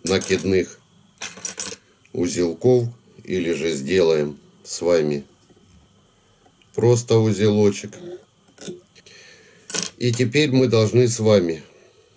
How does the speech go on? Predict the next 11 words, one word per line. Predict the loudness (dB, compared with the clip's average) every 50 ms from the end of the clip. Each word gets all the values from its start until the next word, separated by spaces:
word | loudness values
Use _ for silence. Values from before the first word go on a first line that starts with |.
| _ _ _ _ _ _ -20 -20 _ _ _ _ _ _ _ -12
выровнять | -2 2 4 4 6 6 4 4 2 0 -2 -4 -4 -2
наш | 0 0 0 0 -2
чехольчик, | -6 -10 -12 -8 -2 0 0 0 0 -4 -8 -12 -14 -14 -18 _ _ _ -2
подровнять | -2 0 2 2 2 2 2 4 4 2 2 2 0
так, | 0 0 0 -2 -2
чтобы | -4 -4 -4 -2 2 2
он | 2 4 2 2
у | 0
нас | 0 0 0 -2 -2 -4 -10 -18 _ _ _ _ -20 -20 -20 _ -20 -20 _ _ _ -4
красиво | 0 0 0 0 0 0 0 2 4 4 2
сидел | 2 0 -6 -8 -4 0 2 2 2 0 -4